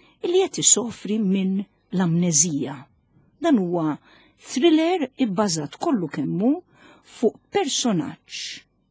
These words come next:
illi tilef il-memorja u qed jagħmel minn kollox biex jiftakar. Għala? Għaliex irid jiskopri min qatel lill-mara tiegħu.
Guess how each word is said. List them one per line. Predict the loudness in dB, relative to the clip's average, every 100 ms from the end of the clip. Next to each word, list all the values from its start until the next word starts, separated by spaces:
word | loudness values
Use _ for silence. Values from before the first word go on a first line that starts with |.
| -8
illi | -8
tilef | -2 -2 -2 2
il-memorja | 2 2 -2 -8 -18 -18 -18 _ _ _ _ _ _ -10
u | -6
qed | -6 -6 -2
jagħmel | -2 -2 -4 -6 -6
minn | -6 -8 -12
kollox | -6 -2 -2 -2 -4
biex | -10 -10
jiftakar. | -10 -12 -14 -14 -20 -20 _ -20 _ _ -6
Għala? | -4 -2 -2 -2 -4 _ -20 -10 -4
Għaliex | -2 -2 -4 -6 -10 -10 -2 0
irid | 2 -2 -2 -10 -4
jiskopri | 0 0 0 -4 -4 -2 -2 2
min | 6 10 10 8 6 0 -4 _ -10
qatel | -4 -4 0 0 0 -4 _ _
lill-mara | 2 4 4 0 -2 -6 -10 _ -16 -8
tiegħu. | -8 -8